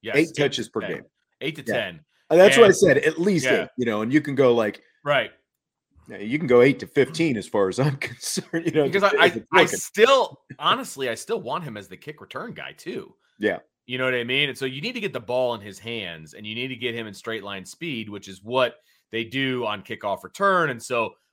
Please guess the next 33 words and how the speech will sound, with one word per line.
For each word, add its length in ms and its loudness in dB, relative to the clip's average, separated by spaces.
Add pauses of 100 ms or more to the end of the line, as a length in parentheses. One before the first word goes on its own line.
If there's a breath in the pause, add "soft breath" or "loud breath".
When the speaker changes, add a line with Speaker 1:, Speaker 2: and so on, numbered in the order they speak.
Speaker 1:
I 80 -8
still 300 0
want 260 2
him 180 -2
as 140 -4
a 60 -8
kickoff 440 -4
return 380 -6
guy. 420 0 (680)
It's 140 -10
just, 360 -8
unfortunately, 640 -6
with 160 -6
the 80 -14
way 160 -2
the 80 -10
game 240 -6
is 100 -16
going, 400 -6
he's 120 -16
just 140 -20
not 240 -12
getting 260 -12
as 100 -18
many 240 -12
opportunities 560 -14
to 240 -12
actually 420 -10
return 460 -12
the 60 -20
football. 520 -6 (400)
Speaker 2:
Right. 80 -4
Speaker 1:
So 380 -2